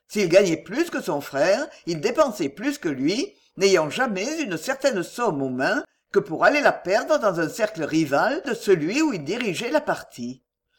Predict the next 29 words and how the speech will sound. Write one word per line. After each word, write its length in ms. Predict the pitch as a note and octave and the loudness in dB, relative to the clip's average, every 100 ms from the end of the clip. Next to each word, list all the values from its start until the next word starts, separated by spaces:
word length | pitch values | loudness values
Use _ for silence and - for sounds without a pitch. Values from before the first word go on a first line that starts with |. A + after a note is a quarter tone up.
| _ _ _ _ _ - | _ _ _ _ _ -2
Tous 140 | D4 | 2
deux 300 | G3+ G#3+ D4+ | 6 4 4
en 100 | E4+ G#3 | 2 2
étaient 220 | E3+ D3+ | 0 2
donc 280 | G3+ B3+ D#3+ | 2 2 0
au 60 | |
même 320 | D3 A3 D#3+ | 0 0 -2
point, 400 | - C3 D3+ A#3 - _ | -2 2 2 0 -6 _
c'est-à-dire 560 | - A3 G#3+ D3+ F#3 C4 | -6 -2 0 0 0 -2
au 80 | B3 | -4
plus 220 | E3 D3+ | -2 -2
bas, 360 | B2+ C#3+ B3+ - - - | 2 2 2 -6 -16 2
perdus 320 | C#4+ C#4+ B3 | 4 4 0
de 100 | E3 | -2
dettes, 480 | C#3 C#3 F3+ A#3+ D#4+ C#4 - | 2 2 4 0 -6 -12 -4
sans 200 | C4 C#4+ | -2 -2
crédit, 580 | - D#3+ D3 F#3+ C#4 - _ _ - | -2 -2 -2 -2 -4 -8 _ _ 0
et 80 | A#3 | 4
réduits 500 | G3 C3 D#3 C#4 D#4 | 4 2 -2 0 2
à 60 | |
des 240 | G3 C#3+ A3 | 2 0 -2
expédients 540 | A#3 C4+ G#3 G3+ B3+ | -6 -6 -4 -2 -2
de 100 | D#3 | -2
comédie 560 | - C4+ G#3 D3 G#3+ D#4 | -4 -2 -2 -2 -4 -4
pour 220 | C4 D#3 | -6 -4
vivre. 500 | C#3 C3+ C3+ C3+ D#3+ _ _ _ _ _ _ _ _ _ | -2 0 -2 -6 -14 _ _ _ _ _ _ _ _ _
Cette 260 | C4 C#4 | 2 2
détresse, 640 | A#3+ E3+ - C#3+ B3+ C#4 E4 | 4 2 2 6 6 4 -4
cependant, 720 | B3 - D#3 C#3 D3 G3+ | -4 -2 -2 0 2 0